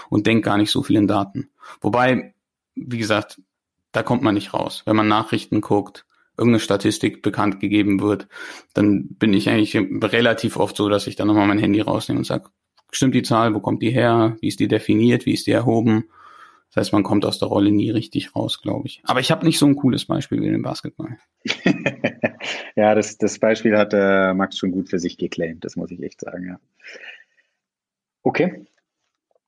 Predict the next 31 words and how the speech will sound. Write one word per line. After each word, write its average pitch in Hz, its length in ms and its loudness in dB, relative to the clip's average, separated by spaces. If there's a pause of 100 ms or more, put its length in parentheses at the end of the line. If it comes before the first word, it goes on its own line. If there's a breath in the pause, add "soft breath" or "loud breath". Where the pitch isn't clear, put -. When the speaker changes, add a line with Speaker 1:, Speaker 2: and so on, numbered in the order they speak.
(500)
Speaker 2:
Wir 110 140 4
sind 147 160 4
am 143 100 6
Ende 135 200 4
angekommen. 160 460 2
Ich 156 100 -10
glaube, 110 280 2
mit 104 160 2
sechsunddreißig 104 560 0
Minuten 101 760 -2
haben 92 340 2
wir 92 160 2
jetzt 92 240 -2
auch 95 140 -2
den 95 180 -2
Zuhörern 95 640 2
genug 98 360 2
Zeit 92 240 0
gegeben, 95 380 2
einmal 95 380 0
in 98 120 -6
deine 92 260 0
Themen 113 260 4
einzutauchen. 110 640 0
Ich - 120 -10
kann 98 180 0
gerne 104 280 4
in 101 60 2
die 92 100 0
Shownotes 101 600 0
dein 92 340 -2